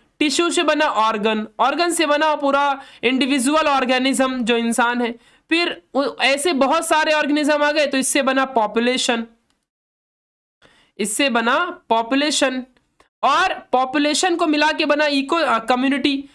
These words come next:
कम्युनिटी से बना इकोसिस्टम, इकोसिस्टम से बना बायोम्स। तो व-, आ जाओ वापस से एक बार समझा देता हूँ, ये चीज थोड़ा समझ आएगी तो सबको समझ जाएगा। तो देखो, छोटे छोटे प्रोटीन के मॉलिक्यूल्स या न्यूक्लिक एसिड से बनते हैं सेल,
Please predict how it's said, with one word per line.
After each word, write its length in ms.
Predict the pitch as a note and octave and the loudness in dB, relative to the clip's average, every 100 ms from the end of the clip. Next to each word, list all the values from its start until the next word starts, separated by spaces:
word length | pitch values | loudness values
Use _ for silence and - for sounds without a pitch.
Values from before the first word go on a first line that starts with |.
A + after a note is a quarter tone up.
| _ - | _ -2
कम्युनिटी 420 | C#4 C#4+ D#4 E4+ | 0 0 0 0
से 140 | F4 | 0
बना 220 | D4+ D4 D#4 | 0 2 0
इकोसिस्टम, 800 | D4 C#4 D4+ C#4+ C4+ - C4 C4 - | -2 -2 -2 -2 -2 0 -2 -4 -4
इकोसिस्टम 560 | C4+ D#4+ D4 C#4 C#4 | -2 0 -2 0 -2
से 140 | C4+ C4 | 0 0
बना 240 | A#3+ A#3+ | 0 0
बायोम्स। 760 | G3 F#3 F#3 G3+ G3+ G#3 - - _ _ _ | 0 0 0 -2 -2 -8 -14 -18 _ _ _
तो 200 | C4+ C4+ - | -2 -2 -2
व-, 80 | A3 | 0
आ 220 | - B3+ | 2 2
जाओ 200 | F4 E4 | 2 0
वापस 340 | C4+ D4 D#4 | 0 0 0
से 140 | - D4+ | 0 0
एक 100 | B3+ | 0
बार 140 | D4 | 0
समझा 360 | C#4+ B3+ A#3 B3+ | 0 0 0 0
देता 220 | B3+ B3+ | 0 0
हूँ, 100 | C4 | 0
ये 100 | B3+ | 0
चीज 200 | C4 A#3 | -2 -2
थोड़ा 140 | A#3+ | -2
समझ 340 | B3 A3+ G#3+ A3+ | -2 -2 0 0
आएगी 240 | A3 G#3+ | -2 -4
तो 120 | A3+ | -6
सबको 300 | G#3+ G#3 - | -6 -6 -6
समझ 280 | G#3 F#3+ F3 | -8 -6 -6
जाएगा। 320 | E3+ E3+ - - - - - | -8 -8 -10 -14 -20 -20 -8
तो 80 | G#3+ | -2
देखो, 160 | B3+ | 0
छोटे 420 | C4 - D#4 C#4+ G4 | 0 0 0 0 0
छोटे 400 | D#4+ C#4+ E4+ F4+ | 0 0 0 -2
प्रोटीन 580 | F4+ C4+ C4+ D#4 E4+ | 0 -2 0 0 0
के 160 | D#4+ F4 | 0 0
मॉलिक्यूल्स 800 | D4 A#3+ B3 C4+ D4+ D#4+ E4 - | 2 0 -2 -2 -2 0 -2 0
या 140 | D4+ | 0
न्यूक्लिक 500 | C#4+ B3+ A#3 C#4+ D4 | 2 0 0 -2 -2
एसिड 400 | - A3 A3 C#4+ | -2 0 0 -2
से 160 | C4+ D4+ | 0 0
बनते 360 | A#3 A#3 A#3+ | 0 0 0
हैं 140 | C4+ C#4+ | 0 -2
सेल, 380 | - A3 F#3 | 0 0 -2